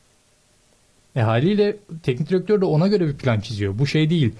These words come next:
rakibi şaşırtmak için değil. Ya bugün mesela şey, e, doğru bir şey aslında bu. Bir söylemde bulmuş Uğur Meleke yazısında, e, aslında bazen bu tür maçlarda şey demiş,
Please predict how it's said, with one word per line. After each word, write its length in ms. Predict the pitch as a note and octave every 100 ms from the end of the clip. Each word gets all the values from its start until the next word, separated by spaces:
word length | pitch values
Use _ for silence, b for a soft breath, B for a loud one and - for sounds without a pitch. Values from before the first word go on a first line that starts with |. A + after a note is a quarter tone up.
| B B B -
rakibi 320 | B2+ D#3 D3+
şaşırtmak 460 | - C#3+ C#3+ D#3 C#3+
için 220 | - D3
değil. 240 | D#3+ G#2+ - - _ _ _ _ _ _ _ _ _ _ _ _ -
Ya 100 | A#2
bugün 180 | B2+ C#3
mesela 420 | B2 C3+ D3 D3
şey, 360 | - C3+ A#2+ A#2 - -
e, 60 | A#2+ A#2 B2+
doğru 240 | B2+ C#3+ E3
bir 40 |
şey 140 | -
aslında 320 | A2 G#2 A2 G#2
bu. 200 | A2 C3+ -
Bir 260 | B2+ B2+ - -
söylemde 500 | - C3+ B2 B2 C3+
bulmuş 220 | A#2 A2+
Uğur 140 | C3+ A#2+
Meleke 320 | A#2+ A#2+ B2
yazısında, 560 | A2 G#2+ - A#2 A#2 A2+ B B B B
e, 40 | C#3
aslında 540 | C3 B2+ A#2 - B2+
bazen 360 | B2 B2 B2+ B2
bu 60 |
tür 120 | B2
maçlarda 460 | B2+ A#2 - A#2+ C#3
şey 220 | C#3 B2+
demiş, 340 | A#2 G#2 -